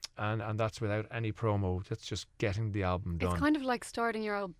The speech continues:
Speaker 2: own business every time.
Speaker 1: Yeah. Yeah, uh, with, with the odds heavily stacked against you. So then obviously when you release an album, you've got to then line up tours afterwards. Because in fairness, you do sell C Ds at shows. People will still buy albums at shows.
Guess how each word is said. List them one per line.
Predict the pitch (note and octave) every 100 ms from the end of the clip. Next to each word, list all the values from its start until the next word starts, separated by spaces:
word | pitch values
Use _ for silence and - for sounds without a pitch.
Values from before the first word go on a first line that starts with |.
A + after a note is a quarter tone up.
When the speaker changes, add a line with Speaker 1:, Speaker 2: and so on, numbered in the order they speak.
| -
Speaker 2:
own | G#3+ G#3+
business | G3 G#3 A#3+ G#3+ G3
every | F#3+ F#3
time. | G#3 A#3+ F#3 D3+
Speaker 1:
Yeah. | A2 F#3 G#3 - - -
Yeah, | - D3+ E3+ -
uh, | C3 B2+ C#3
with, | C#3+ D3 D3 D#3 -
with | B2+ C#3 C#3+ - -
the | C#3
odds | B2 B2 A#2 - -
heavily | - C3 A#2+ G#2+
stacked | - F#2 -
against | G2 F#2 -
you. | - - - - -
So | - D3
then | C#3 D3
obviously | C#3 B2+ -
when | C3
you | B2
release | A#2 A#2+ A#2
an | A2+
album, | B2+ G#2+ G2+
you've | G2+
got | G#2+ F#2+
to |
then | A2 G2 G2
line | G2 G2+
up | G2+ F2+ -
tours | - C#3+ A#2 A2+
afterwards. | A#2+ - G2+
Because | C3 F#3 F3+
in | F3+ G3+
fairness, | G3+ A3 F3+
you | E3
do | C#3+ A3
sell | - G#3 F3 D#3+ -
C | - D#3
Ds | C#3+ D3 C3 - -
at | B2+
shows. | - - G#2 D#2+ - - - - -
People | - B2
will | C3
still | A#2+ C#3+ B2+
buy | A#2+ A#2
albums | A2 G2+ F#2+ F#2+
at | F#2
shows. | A#2+ G2+ F2